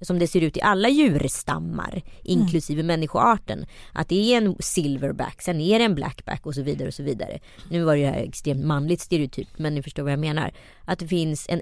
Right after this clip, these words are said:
Speaker 1: äldest som har ordet, och vi har slutat lyssna på de äldre. Och därför har vi också liksom tappat maner och respekt. Respekt är så att du ska respektera mig därför att.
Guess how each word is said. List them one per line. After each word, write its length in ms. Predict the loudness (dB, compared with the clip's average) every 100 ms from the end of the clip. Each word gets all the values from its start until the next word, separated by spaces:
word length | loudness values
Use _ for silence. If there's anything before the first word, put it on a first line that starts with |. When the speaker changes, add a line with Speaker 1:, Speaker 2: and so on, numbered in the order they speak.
| 4
Speaker 1:
äldest 1040 | 6 6 2 -2 -2 -2 0 -2 -4 -10 -10 _ -8
som 240 | 0 0
har 420 | 2 0 0 2
ordet, 500 | 4 4 2 -4 -4
och 140 | -6 -2
vi 180 | 0
har 80 | 0
slutat 500 | -2 -4 -4 -4 -2
lyssna 340 | -2 -4 -4 -2
på 120 | 0
de 180 | 0 0
äldre. 520 | -2 -2 -2 -8 -10 -12 -14 -20 -20 -20
Och 240 | -6 -4 0
därför 420 | 2 4 2 2
har 80 | 2
vi 60 | 0
också 220 | -2 -4
liksom 260 | -4 -6
tappat 800 | -6 -6 -6 -12 0 0 0 -8
maner 1120 | -6 -4 -2 -2 0 0 0 2 2 2 0 2
och 280 | 2 0 -4 -20 -20 -20 -20 -20 -20 _
respekt. 760 | -8 -4 -4 -2 2 2 2 0
Respekt 440 | 2 4 2 2
är 40 | -2
så 120 | -2
att 140 | -2
du 140 | 0 4
ska 160 | 4
respektera 540 | 2 -2 -4 0 2 4
mig 180 | 2
därför 360 | 2 0 -2 0
att. 480 | 0 0 -10 -12